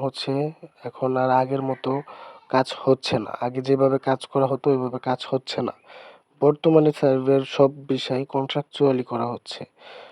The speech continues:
সব কিছু কন্ট্রাক্টের ভেতরে করা হচ্ছে। কন্ট্রাক্টের মাধ্যমে, আহ, যে কোম্পানিতে পারমিট দেওয়া হয়েছে ওই কোম্পানির লয়ারের সাথে কন্ট্রাক্ট করে ওই লয়ার দিয়ে আপনার ফাইল প্রসেসিং করানো হচ্ছে, যার কারণে দ্বিগুণ টাকা খরচ হচ্ছে। That's why এখন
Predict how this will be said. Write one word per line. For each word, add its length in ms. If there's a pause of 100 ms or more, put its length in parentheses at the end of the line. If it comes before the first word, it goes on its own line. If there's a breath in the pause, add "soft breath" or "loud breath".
(300 loud breath)
সব 160 (160)
কিছু 260
কন্ট্রাক্টের 540
ভেতরে 320
করা 280
হচ্ছে। 200 (140)
কন্ট্রাক্টের 520
মাধ্যমে, 540
আহ, 760 (120)
যে 100
কোম্পানিতে 920 (320)
পারমিট 460
দেওয়া 160
হয়েছে 340
ওই 80
কোম্পানির 500
লয়ারের 520
সাথে 180
কন্ট্রাক্ট 440
করে 200 (100)
ওই 120
লয়ার 300 (100)
দিয়ে 180 (440 loud breath)
আপনার 220
ফাইল 200
প্রসেসিং 420 (100)
করানো 340
হচ্ছে, 280
যার 200
কারণে 200 (100)
দ্বিগুণ 240 (100)
টাকা 240
খরচ 280
হচ্ছে। 220 (540 loud breath)
That's 320
why 120 (100)
এখন 160